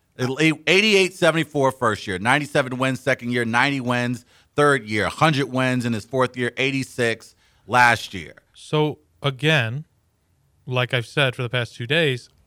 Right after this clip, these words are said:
Speaker 2: teams can win in spite of their managers, and they're worth about maybe five to ten wins a year or less. So
Speaker 1: Can we
Speaker 2: I, I, I,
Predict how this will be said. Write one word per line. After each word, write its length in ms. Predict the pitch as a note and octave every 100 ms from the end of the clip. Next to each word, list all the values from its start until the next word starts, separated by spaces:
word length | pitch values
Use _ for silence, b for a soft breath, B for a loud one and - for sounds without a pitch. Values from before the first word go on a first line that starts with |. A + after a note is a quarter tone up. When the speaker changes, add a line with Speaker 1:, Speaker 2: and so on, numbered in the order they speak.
| _ _ - -
Speaker 2:
teams 320 | - D#3+ D#3
can 200 | E3 C#3+
win 300 | D#3+ D3 C3+
in 140 | B2+
spite 360 | B2 - C#3 C3
of 140 | C3
their 140 | B2+ B2
managers, 640 | C#3 D#3 C3+ A#2 A#2 A#2+ -
and 120 | B2
they're 120 | B2
worth 260 | B2 C#3 C3
about 320 | A#2+ A#2+ A#2+ b b b _
maybe 280 | B2 B2+ A#2+
five 380 | - A#2+ B2+ B2
to 120 | B2
ten 340 | - B2 A#2+
wins 400 | A#2+ C3 A#2 A#2
a 140 | - A#2+
year 420 | B2+ B2+ A#2 A2+ -
or 220 | B2 B2
less. 540 | B2 A#2+ - - - _
So 180 | - C3+
Speaker 1:
Can 80 | C3+
we 240 | C#3+ D3+
Speaker 2:
I, 20 |
I, 80 | B2+ B2
I, 60 | C#3